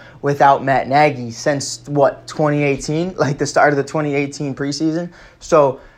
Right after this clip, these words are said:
I'm curious to see what this team is like without him. I'm curious to see if there's a different case of identity that we start to find.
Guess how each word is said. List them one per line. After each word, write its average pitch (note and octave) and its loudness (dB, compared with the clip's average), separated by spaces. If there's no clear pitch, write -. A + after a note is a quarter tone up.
I'm F3 2
curious E3+ 2
to D3+ -8
see D#3+ -4
what D3 2
this C#3 -6
team D3 -2
is A#2+ -6
like C3 2
without B2+ 4
him. E3 2
I'm C#3 -4
curious C#3+ 0
to C3 -10
see C#3 -4
if C3+ -2
there's C3+ -2
a A#2+ -6
different C3 -6
case C#3 -4
of B2 -4
identity C3 -2
that B2 0
we C3 -6
start B2+ -2
to A#2+ -8
find. C#3+ -4